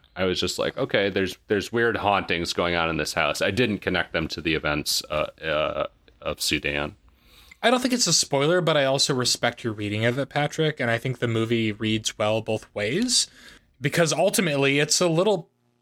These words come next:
Speaker 2: there's a bit of time to go before we find out, like, a crucial piece to this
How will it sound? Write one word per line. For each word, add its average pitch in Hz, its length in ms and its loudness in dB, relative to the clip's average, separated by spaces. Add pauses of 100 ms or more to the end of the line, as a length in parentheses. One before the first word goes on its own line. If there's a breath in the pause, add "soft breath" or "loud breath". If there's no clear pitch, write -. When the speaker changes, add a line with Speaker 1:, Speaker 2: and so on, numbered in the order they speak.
Speaker 2:
there's 180 360 -2
a 214 60 2
bit 226 140 2
of 214 80 0
time 202 220 2
to 170 80 2
go 160 220 2
before 139 340 0
we 131 140 0
find 135 300 2
out, 135 160 0
like, 123 160 -2
a 117 60 0
crucial 120 760 0
piece 208 260 0
to - 120 -2
this 120 360 0